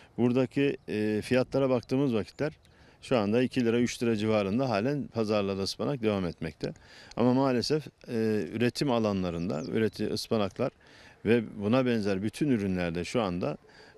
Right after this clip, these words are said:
e, bu, buna kuru soğan da dahil olmak üzere üreticinin elinde kaldı diyebiliriz.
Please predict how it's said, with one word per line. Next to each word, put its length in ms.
e, 120
bu, 240
buna 320
kuru 240
soğan 320
da 120
dahil 300
olmak 320
üzere 320
üreticinin 480
elinde 320
kaldı 440
diyebiliriz. 720